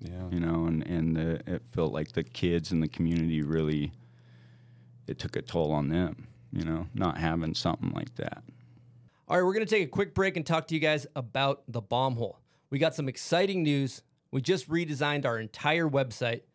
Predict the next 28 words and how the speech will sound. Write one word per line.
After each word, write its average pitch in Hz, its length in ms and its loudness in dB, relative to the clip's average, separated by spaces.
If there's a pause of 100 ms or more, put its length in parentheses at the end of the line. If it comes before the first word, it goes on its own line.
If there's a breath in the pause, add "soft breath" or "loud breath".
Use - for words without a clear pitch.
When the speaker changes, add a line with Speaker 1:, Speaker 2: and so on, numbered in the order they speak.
(580)
Speaker 3:
We're 151 80 2
building 214 320 4
it 202 80 -2
to 165 80 -6
be 170 160 0
a - 20 0
destination 156 840 0
snowboard 131 500 0
website. 110 460 -4 (580)
So 156 160 2
we'll 170 140 4
be 170 120 0
uploading 180 520 4
other 180 200 4
people's 170 340 0
content. 139 540 0 (420)
All 156 140 6
the 170 80 2
best 139 280 0
videos 151 320 2
from 147 100 0
the 135 80 -2
internet 131 340 -2
will 127 120 -2
be 131 160 0
on 131 180 2
there. 127 240 2 (540)
So 139 380 2